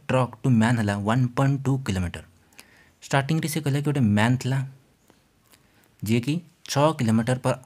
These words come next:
ଆୱାରରେ ଯାଉଥିଲା। ତ ଗୋଟେ ଟ୍ରକ୍ ତାକୁ କ୍ରସ୍ କଲା। ତ ଏଠି ପର୍ଟିକୁଲାରଲି ମେନସନ୍ କରିନି ଯେ ସେମ୍ ଡିରେକ୍ସନରେ କ୍ରସ୍ କଲା ୟା ଫିର୍ ଅପୋଜିଟ୍ ଡିରେକ୍ସନରେ, ବଟ୍ ସେଇଟାକୁ ଆମେ ଆଗକୁ ଦେଖିପାରିବା ଯେମିତିକି ଅପସନ୍ଟା କଣ୍ଟ୍ରାଡିକ୍ଟ ନ ହେବ। ଟିକେ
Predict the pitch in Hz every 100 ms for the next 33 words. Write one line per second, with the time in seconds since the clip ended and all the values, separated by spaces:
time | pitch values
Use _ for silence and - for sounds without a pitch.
0 | 101 104 120 110 85 - 85 87 _ _
1 | - - - _ _ - 151 139 156 156
2 | 127 127 - 143 147 131 117 - 98 82
3 | 92 _ _ _ 139 123 123 165 160 156
4 | - 110 110 127 143 143 139 110 107 135
5 | 131 139 139 139 143 - _ - 131 135
6 | 117 101 98 120 127 123 127 - 139 123
7 | 117 131 - 101 120 117 104 104 101 92
8 | 120 - _ _ _ 113 120 127 127 123
9 | 120 107 107 120 104 110 107 110 107 98
10 | 113 - - 113 107 101 104 95 107 104
11 | 98 90 95 147 - _ - _ _ _
12 | 107 120